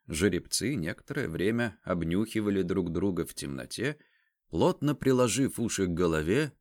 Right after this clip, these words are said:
выгнув шеи и всё больше и больше сердясь. И вдруг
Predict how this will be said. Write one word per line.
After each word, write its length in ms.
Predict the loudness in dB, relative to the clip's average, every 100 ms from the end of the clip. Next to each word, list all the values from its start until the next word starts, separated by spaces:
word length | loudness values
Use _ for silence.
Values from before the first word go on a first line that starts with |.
| _ 0
выгнув 520 | 4 4 4 0 -2
шеи 480 | -2 2 2 0 -6 _ _
и 120 | 0
всё 240 | 0 0
больше 440 | 0 0 0 -2 -4
и 40 |
больше 380 | 0 -2 -2 -6
сердясь. 640 | -6 -8 -8 -10 -8 -8 -12 _ _ _ _ -12 2
И 80 | 4
вдруг 420 | 4 2 0